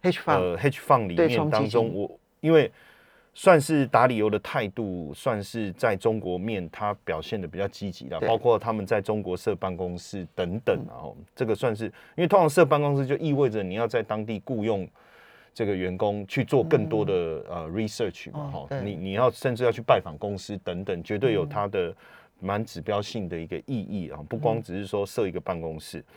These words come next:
Speaker 2: 那它在第一季的时候，今年的第一季哈，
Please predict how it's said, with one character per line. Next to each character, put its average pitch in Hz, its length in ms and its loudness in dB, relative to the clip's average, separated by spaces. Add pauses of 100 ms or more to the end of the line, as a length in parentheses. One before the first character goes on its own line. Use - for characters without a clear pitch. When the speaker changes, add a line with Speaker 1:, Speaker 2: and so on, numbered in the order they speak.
(500)
Speaker 2:
那 170 120 4
它 185 160 4
在 156 420 8 (100)
第 165 220 2
一 160 40 2
季 143 220 -4
的 98 140 0
时 - 160 -2
候， 90 260 2 (300)
今 143 220 0
年 92 180 -2
的 98 100 -2 (140)
第 110 240 -2
一 104 60 -4
季 101 260 -8
哈， - 160 -16